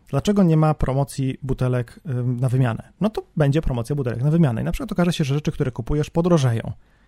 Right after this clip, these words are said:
Będziesz teraz musiał wymieniać te butelki, co w sumie nie jest chyba żadnym dużym proble-, problemem. Chyba że pracujesz w firmie, która produkuje butelki i wtedy okaże się, że ta firma, mm, czy jakby istnienie tej firmy na rynku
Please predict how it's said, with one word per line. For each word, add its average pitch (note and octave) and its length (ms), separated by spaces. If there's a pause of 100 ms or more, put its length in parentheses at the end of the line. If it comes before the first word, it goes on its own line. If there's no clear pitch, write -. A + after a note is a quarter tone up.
(140)
Będziesz D#3+ 180
teraz D3+ 220
musiał D3 420
wymieniać C#3+ 360
te C3 80
butelki, - 500
co A3 140
w - 40
sumie D4+ 180
nie C4+ 100
jest E3 160
chyba C3 140
żadnym B2 160
dużym A#2 160
proble-, A2 360
problemem. C3 400 (560)
Chyba C#3 320
że C#3+ 120
pracujesz B2 400
w - 40
firmie, A#2+ 200
która C#3+ 200
produkuje G3+ 460
butelki B2 560 (380)
i B2+ 40
wtedy C3+ 220
okaże C3+ 260
się, C#3+ 120
że C#3 160
ta B2+ 100
firma, C3 380 (340)
mm, C3 260
czy - 100
jakby B2 220
istnienie C#3+ 360
tej C3+ 120
firmy C3 260
na B2+ 120
rynku A#2+ 360